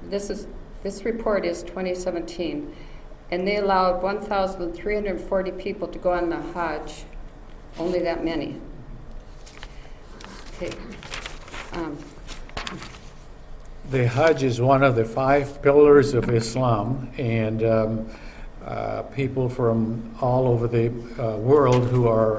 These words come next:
Speaker 2: of Muslim faith sometimes, uh, would choose to go there, but there's a lottery system, so they don't all have to go there.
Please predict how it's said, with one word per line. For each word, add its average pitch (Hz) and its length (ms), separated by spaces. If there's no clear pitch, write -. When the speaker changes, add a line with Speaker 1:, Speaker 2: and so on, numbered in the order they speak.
Speaker 2:
of 107 180
Muslim 127 480
faith 113 480
sometimes, 117 840
uh, 113 180
would 120 160
choose 160 300
to - 120
go 120 200
there, 113 180
but 110 220
there's 117 220
a 123 80
lottery 123 560
system, 104 580
so - 140
they 107 200
don't 110 360
all 117 280
have 117 240
to 117 80
go 123 260
there. 101 240